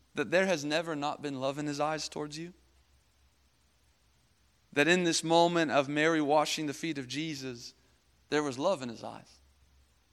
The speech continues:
That in the moment as Jesus hung on the cross for my sin and your sin and her sin, that there was love in his eyes.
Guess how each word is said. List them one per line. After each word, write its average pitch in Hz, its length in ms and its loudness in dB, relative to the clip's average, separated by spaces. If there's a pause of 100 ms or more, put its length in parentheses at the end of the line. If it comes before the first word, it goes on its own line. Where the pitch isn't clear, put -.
(420)
That 160 160 6
in 175 100 4
the 165 60 4
moment 175 400 6
as 156 140 0
Jesus 170 360 -2
hung 180 180 -2
on 175 120 2
the 156 80 -4
cross 170 340 2
for - 140 -8
my 151 240 0
sin 165 260 -6
and 147 140 -6
your 160 160 0
sin 165 260 -2
and 143 140 -4
her 156 160 -2
sin, 160 340 -4 (300)
that 147 140 -2
there 165 140 4
was 147 160 -2
love 180 440 6
in 147 160 -4
his 127 180 -6
eyes. - 460 -4